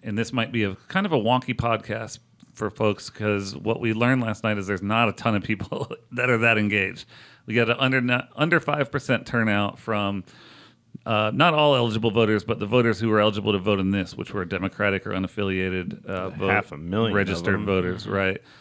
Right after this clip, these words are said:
Speaker 1: Um, what are your, what are your first thoughts coming off that night in terms of just the,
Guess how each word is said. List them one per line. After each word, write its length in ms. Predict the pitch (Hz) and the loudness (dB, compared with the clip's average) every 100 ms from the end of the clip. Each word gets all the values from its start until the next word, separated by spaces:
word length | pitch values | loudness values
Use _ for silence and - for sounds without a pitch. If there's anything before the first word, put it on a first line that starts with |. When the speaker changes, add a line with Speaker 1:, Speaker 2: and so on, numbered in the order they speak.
| - - - | -20 -20 -8
Speaker 1:
Um, 580 | 107 98 98 98 92 - - - _ _ _ - | -4 -2 -2 -2 -6 -12 -18 -20 _ _ _ -2
what 160 | 117 180 | 0 2
are 40 | |
your, 480 | 165 160 151 147 - - | 2 2 2 -2 -8 -18
what 260 | - - 180 | -14 -6 -2
are 40 | |
your 140 | 160 156 | 2 2
first 360 | 143 123 - 120 | 4 2 2 -4
thoughts 360 | 110 - - | -4 -6 -14
coming 300 | - 123 113 | -8 -4 0
off 280 | 110 107 - | 2 0 0
that 200 | 110 107 | -2 -2
night 360 | 110 104 104 - | -2 0 -2 -4
in 140 | 98 | -10
terms 360 | 98 110 104 95 | -2 -2 0 0
of 160 | 92 | -4
just 280 | 82 113 - | -2 -6 -4
the, 280 | 101 92 87 | -4 -2 -4